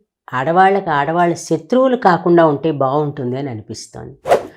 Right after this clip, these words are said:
అంటే ఇన్నాళ్ళుగా లేనిది ఇప్పుడు ఎందుకు వచ్చిందా అంటే ఆలోచన ఎప్పుడో ఒకప్పుడు వస్తూ ఉంటుంది కదా.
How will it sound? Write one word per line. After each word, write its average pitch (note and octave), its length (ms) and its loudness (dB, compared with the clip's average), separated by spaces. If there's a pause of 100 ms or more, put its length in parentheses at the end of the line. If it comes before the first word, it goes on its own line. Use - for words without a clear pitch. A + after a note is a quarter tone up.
(260)
అంటే G3+ 120 2
ఇన్నాళ్ళుగా G#3 580 8
లేనిది G#3 300 6
ఇప్పుడు G3 200 2
ఎందుకు F#3 280 4
వచ్చిందా G3+ 380 2
అంటే F#3 420 2
ఆలోచన C#3+ 480 0
ఎప్పుడో D#3 260 2
ఒకప్పుడు D#3+ 340 0
వస్తూ C3 300 -4
ఉంటుంది C3 400 -8
కదా. E3+ 220 -10